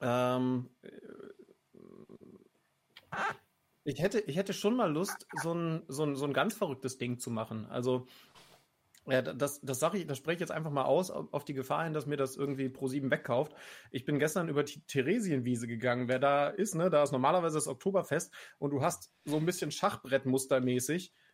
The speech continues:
ähm, jetzt kommt auch gleich eine Klammer zu diesem ganzen, äh, zu dieser ganzen Live-Session. Du hast so Schachbrettmuster, äh, mäßig Wege. Normalerweise sind dann da die Zelte fürs Oktoberfest.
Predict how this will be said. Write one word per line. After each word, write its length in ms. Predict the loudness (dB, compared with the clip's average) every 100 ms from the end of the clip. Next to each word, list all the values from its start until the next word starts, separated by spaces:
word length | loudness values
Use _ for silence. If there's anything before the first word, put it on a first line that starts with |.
| _
ähm, 340 | 6 8 6 2
jetzt 280 | 0 -2 -4
kommt 160 | -2
auch 80 | 2
gleich 140 | 2
eine 100 | 2
Klammer 340 | 2 2 4 2
zu 140 | 0
diesem 260 | 0 0 0
ganzen, 500 | -2 -2 -2 0 0
äh, 160 | -2
zu 120 | -4 -4
dieser 160 | -2
ganzen 200 | -2 -2 0
Live-Session. 520 | 0 0 -2 -2 -6 -10 -2
Du 80 | 0
hast 140 | 2
so 80 | 0
Schachbrettmuster, 1200 | 0 0 -2 0 0 2 0 2 6 8 8 4
äh, 160 | 2 2
mäßig 420 | 2 0 -2 0
Wege. 360 | 2 2 0 -6 -2
Normalerweise 460 | 4 6 8 8
sind 140 | 6 4
dann 160 | 6
da 200 | 8 6
die 140 | 6 2
Zelte 400 | 2 4 4 -2
fürs 160 | -6
Oktoberfest. 720 | -6 -2 2 2 2 -2 -4